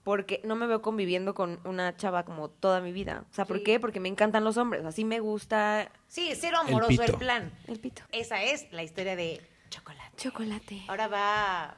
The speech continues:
Speaker 2: vainilla.
Speaker 3: ver, amigos, siento que se nos está cayendo mucho el evento, necesitamos un poco de
Speaker 1: Una,
Speaker 3: sabor.
Speaker 1: un levantón de evento.
Speaker 3: Así que yo les voy a levantar este evento con mi anécdota.
Speaker 2: Güey.
Speaker 3: En algún episodio les conté, y a ustedes también, que me fui de viaje a Perú.
Speaker 2: Ajá.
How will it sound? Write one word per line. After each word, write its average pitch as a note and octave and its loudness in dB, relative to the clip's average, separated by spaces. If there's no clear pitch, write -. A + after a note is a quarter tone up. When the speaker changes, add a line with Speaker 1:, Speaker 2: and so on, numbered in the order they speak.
Speaker 2:
vainilla. F3+ 2
Speaker 3:
ver, F#3 8
amigos, C#3+ 4
siento A3 4
que B3 8
se E3 6
nos C3+ 8
está D#3+ 4
cayendo E3 6
mucho D3+ 4
el C#3 6
evento, C3 4
necesitamos D3+ 4
un C#3+ 4
poco D3+ 8
de B2 12
Speaker 1:
Una, A2 4
Speaker 3:
sabor. B2+ 10
Speaker 1:
un C#4+ 0
levantón C4 2
de C#4 4
evento. E3+ 2
Speaker 3:
Así C#3+ 4
que G#3 2
yo F#3 8
les E3 8
voy D#3+ 6
a D3+ 8
levantar B2 6
este C#3 4
evento A#2 6
con A#2 6
mi A2 4
anécdota. G#2 4
Speaker 2:
Güey. C#4 4
Speaker 3:
En G#3 8
algún A#3 8
episodio F#3+ 6
les F3 2
conté, D#3+ 4
y C3+ -6
a C#3 -2
ustedes D3+ -4
también, D3+ 0
que E3 0
me C#3+ 2
fui D#3 2
de D#3 6
viaje D3 4
a C#3+ 2
Perú. F3+ 8
Speaker 2:
Ajá. G3 -12